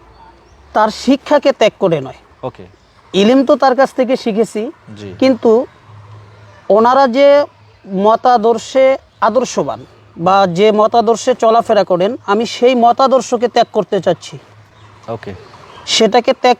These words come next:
Speaker 1: করে আমি আজ থেকে আহলে সুন্নাত ওয়াল জামাতের কর্মী হিসাবে নিজেকে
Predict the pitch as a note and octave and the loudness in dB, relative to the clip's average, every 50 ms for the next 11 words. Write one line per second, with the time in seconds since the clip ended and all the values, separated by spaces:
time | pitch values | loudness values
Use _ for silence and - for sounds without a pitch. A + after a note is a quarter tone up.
0 | _ - C4+ C4 C4+ D4 F#4 G4+ _ _ - - - _ _ - - - G#3+ A3 | _ -2 2 2 4 2 2 0 _ _ -20 -20 -20 _ _ -14 -4 -2 -2 -2
1 | A#3+ A#3+ - G#3+ A#3 C4 - - - - G#3+ F3+ - F#3 F#3 A3+ E4 _ _ _ | -2 -2 -2 -2 -2 -2 -4 -6 -4 -4 -4 -2 0 -2 -2 -2 -4 _ _ _
2 | _ _ _ _ - - _ _ _ _ - _ _ - G3 B3 - - B3+ C4+ | _ _ _ _ -20 -20 _ _ _ _ -20 _ _ -2 -2 -2 0 0 0 0
3 | C#4 - - B3+ A#3+ B3 B3 B3+ C4 - C4 B3 B3 A#3 G#3+ F3+ A3 G#3 A3 A#3 | 0 0 0 -2 0 2 2 0 2 2 2 2 4 2 2 2 2 2 2 2
4 | A#3+ B3 - B3+ A#3 F3+ - A#3+ B3 B3 B3 B3+ B3 A3 A3+ - - A3+ G#3 A3+ | 0 2 0 0 -2 0 2 0 2 2 0 -2 -2 -2 -4 -2 -2 -2 0 0
5 | A#3 G#3 G#3+ G3+ F#3+ A3 G#3 - B3 C4+ | -2 -2 -2 0 0 0 0 2 2 2